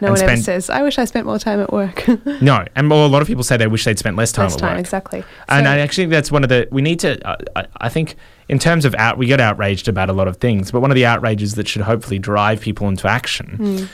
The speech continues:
Speaker 2: and are fighting against the way we currently organise society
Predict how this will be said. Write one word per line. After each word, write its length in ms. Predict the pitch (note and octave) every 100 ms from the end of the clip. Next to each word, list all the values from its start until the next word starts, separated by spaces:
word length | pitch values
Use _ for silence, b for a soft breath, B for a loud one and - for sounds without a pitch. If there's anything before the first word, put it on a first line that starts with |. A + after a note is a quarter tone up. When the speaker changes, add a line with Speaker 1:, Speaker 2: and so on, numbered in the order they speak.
| B
Speaker 2:
and 220 | - G2+ -
are 60 |
fighting 460 | - - G#2 G2+ A2+
against 300 | G2 G2 F#2
the 80 | G#2+
way 140 | G2
we 80 | F#2+
currently 320 | - G#2 F#2+
organise 360 | G2 G2 F#2+ F2+
society 520 | G2+ - F#2 F2+ F2+